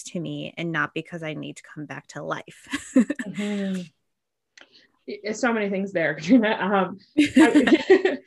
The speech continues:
Speaker 2: <laughs> um, I'm, like, furiously taking notes. I'm like, "Oh, I want to touch on this." I, I think what you're talking about is this idea of being, like, proactive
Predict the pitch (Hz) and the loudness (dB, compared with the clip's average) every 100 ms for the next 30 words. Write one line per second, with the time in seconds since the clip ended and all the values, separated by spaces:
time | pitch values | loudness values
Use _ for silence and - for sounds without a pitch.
0 | - - - 262 247 226 190 240 233 214 | -20 -20 -2 2 4 2 2 2 0 2
1 | 208 208 208 208 202 196 185 180 - 170 | 4 4 2 -2 -2 -2 0 -2 -2 -4
2 | 165 208 185 180 185 185 185 165 143 _ | -2 0 0 -2 -6 -6 -4 -4 -6 _
3 | _ _ _ - 262 277 285 277 269 247 | _ _ _ 0 2 4 4 2 0 0
4 | 247 330 403 302 220 233 277 277 196 196 | -2 -2 -2 -2 0 -2 -2 -2 -4 -4
5 | 175 175 160 160 - 185 175 175 180 185 | -4 -2 -2 -2 -2 -2 0 -2 -4 -4
6 | 175 196 185 - 170 180 175 170 151 180 | -2 0 0 0 -4 -2 -2 -2 -6 -8
7 | - 190 175 156 - - 165 | -2 2 2 0 -6 -14 -14